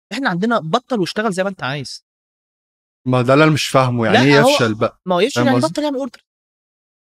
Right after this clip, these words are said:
Speaker 1: ده اللي بقوله. من غيري بقى لو هو if he failed as a merchant، لا ده هتلاقي بقى لازق معاه بضاعة و-، <laughs> ومكسبه كله في معرفش ايه، وليه فلوس عند شركة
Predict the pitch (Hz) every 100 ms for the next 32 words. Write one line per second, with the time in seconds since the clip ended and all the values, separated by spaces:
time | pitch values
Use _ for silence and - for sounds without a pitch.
0 | - 233 214 220 190 165 190 185 180 277
1 | 311 233 220 233 190 156 160 202 240 190
2 | 131 139 147 - 220 220 151 160 196 -
3 | 240 349 302 285 269 285 277 285 269 214
4 | 208 233 220 185 180 208 165 185 226 226
5 | 240 240 240 196 180 170 160 160 147 165
6 | 208 175 160 - 202 196 202 214 196 -
7 | 151 156 - 120 151 196 214 185 190 196
8 | 196 208 165 160 190 202